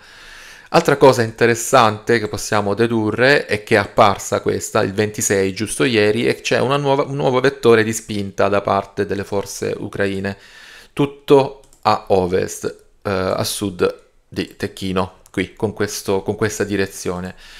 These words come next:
Questo lo possiamo vedere aggiornato sulla mappa e possiamo vedere anche i report geolocalizzati di questi attacchi aerei russi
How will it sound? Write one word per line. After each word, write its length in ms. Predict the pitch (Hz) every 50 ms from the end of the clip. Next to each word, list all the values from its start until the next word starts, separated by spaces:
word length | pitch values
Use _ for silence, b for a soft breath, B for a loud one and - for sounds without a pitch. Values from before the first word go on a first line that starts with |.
| B B B B B
Questo 280 | - 180 175 - 156
lo 60 | 135
possiamo 300 | 113 127 120 - 143 135
vedere 320 | 127 131 131 127 123 110 110
aggiornato 540 | 110 104 113 120 113 120 117 113 107 - 104
sulla 240 | 101 - 110 110
mappa 600 | 110 107 104 101 101 - - - 123 123 123 123
e 80 | 123 131
possiamo 340 | - - 135 - - 127 113
vedere 260 | 123 127 117 107 107
anche 300 | 107 104 104 104 - 120
i 80 | 120 123
report 580 | 120 107 104 104 - - 113 110 - - 107
geolocalizzati 920 | 104 104 143 143 117 101 104 104 - 120 135 139 117 107 107 104 104 - 113
di 100 | 107 110
questi 320 | 101 - 101 101 - -
attacchi 580 | 107 101 - - - 110 104 104 - - - 107
aerei 400 | 104 101 104 104 104 104 101 104
russi 560 | 104 104 104 104 - - - - 107 104 -